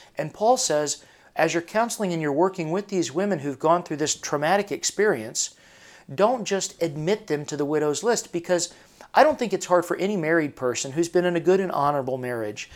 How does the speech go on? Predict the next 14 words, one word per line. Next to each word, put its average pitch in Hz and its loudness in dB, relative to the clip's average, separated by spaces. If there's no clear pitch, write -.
to 165 6
try 233 4
to 240 2
think 185 -6
through 175 2
all 180 4
the 156 -4
feelings, 175 -2
the 151 -6
emotions 139 0
that 123 -10
they 139 0
would 127 -2
have 135 -4